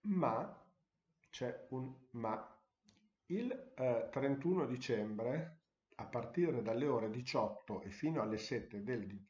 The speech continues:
primo gennaio, la ristorazione negli alberghi e in altre strutture ricettive rimane consentita solo col servizio in tavola, in camera, scusate, perché abbiamo visto che ci sono stati,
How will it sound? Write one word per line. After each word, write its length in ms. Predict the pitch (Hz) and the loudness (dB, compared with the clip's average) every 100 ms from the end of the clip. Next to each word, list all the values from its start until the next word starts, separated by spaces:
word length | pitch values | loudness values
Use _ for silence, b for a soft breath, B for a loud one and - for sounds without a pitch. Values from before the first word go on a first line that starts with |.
| _ | _
primo 300 | 135 135 110 | -2 0 0
gennaio, 680 | 160 190 131 107 113 147 117 | 0 0 0 -2 -2 -2 -2
la 240 | 143 139 | 2 4
ristorazione 600 | 117 - 113 - 175 147 | 2 -4 -4 -4 -4 -4
negli 220 | 110 117 131 | -2 -2 -2
alberghi 600 | 123 131 123 101 101 104 | 0 2 2 2 -6 -4
e 80 | |
in 120 | 120 139 | 0 0
altre 220 | 139 - | 0 -6
strutture 400 | - 139 - 123 | -10 -6 -2 -2
ricettive 760 | 135 180 - 107 104 127 - - | -2 -4 -4 -4 -2 -2 -6 -6
rimane 400 | 143 143 113 - | -2 0 -2 -2
consentita 760 | 139 - 170 170 104 107 110 - | -4 -2 -4 -4 -6 -6 -8 -10
solo 760 | - 160 120 117 151 - - B B B B B _ | -2 2 2 2 0 -2 -14 B B B B B _
col 280 | - 127 107 | 2 4 2
servizio 520 | - 170 113 101 120 | 0 2 2 0 -2
in 160 | 110 110 | -2 0
tavola, 560 | 113 110 107 110 113 - | 2 4 2 -2 -4 -4
in 140 | 135 | -2
camera, 360 | 131 117 110 101 | 4 4 4 -4
scusate, 540 | - 110 107 98 - | -6 -4 -4 -4 -8
perché 300 | - 127 131 | -8 -8 -2
abbiamo 340 | 107 107 120 160 | 0 0 0 0
visto 720 | 117 107 - 131 - - - _ | 0 -2 -2 -2 -2 -10 -18 _
che 120 | - - | -20 -16
ci 80 | - | -10
sono 100 | 117 | 0
stati, 320 | 123 - | 0 0